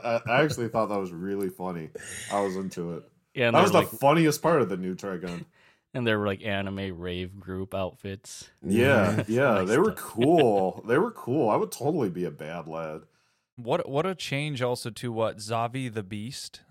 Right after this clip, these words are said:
Speaker 4: um, from the fr-,
Speaker 2: Mm-hmm.
Speaker 4: uh, original to the new one, uh, like, completely redesign, redo the powers and everything, it seems like.
Speaker 1: Yeah,
Speaker 4: Uh, that
Speaker 1: I,
Speaker 4: was a
Speaker 1: I,
Speaker 4: lot different too.
Speaker 1: Yeah.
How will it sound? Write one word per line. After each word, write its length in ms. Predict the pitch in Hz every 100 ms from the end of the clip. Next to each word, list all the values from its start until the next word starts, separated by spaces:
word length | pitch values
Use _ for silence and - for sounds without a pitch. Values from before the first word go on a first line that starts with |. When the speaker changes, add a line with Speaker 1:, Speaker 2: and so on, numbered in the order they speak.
| _
Speaker 4:
um, 460 | 107 104 101 98 107 _ _ _ _ _
from 160 | - 117
the 100 | 107
fr-, 180 | 95 92
Speaker 2:
Mm-hmm. 240 | 113 98
Speaker 4:
uh, 80 | 104 110
original 340 | 113 127 123
to 140 | -
the 120 | 107 104
new 180 | 98
one, 360 | 107 123 143 143 -
uh, 80 | 104
like, 320 | 107 101 -
completely 520 | 123 - 165 208 160 135
redesign, 800 | 127 143 143 135 139 139 139 71
redo 400 | 101 127 139 139
the 80 | 123
powers 500 | - 117 127 131 113
and 80 |
everything, 440 | 101 117 117 107 98
it 100 | -
seems 320 | 107 104 120
like. 320 | 101 101 - _ _ _ _ _ _ -
Speaker 1:
Yeah, 220 | 104 101
Speaker 4:
Uh, 200 | 87 90
that 120 | 113
Speaker 1:
I, 80 | 104
Speaker 4:
was 140 | 147
a 20 | 120
Speaker 1:
I, 60 |
Speaker 4:
lot 240 | 110 104 101
different 340 | 107 104 98
too. 240 | 117 113 98 _ _ _ _ _ _ _ _ _ _ _ _ _ _ _ _ -
Speaker 1:
Yeah. 520 | 127 135 117 104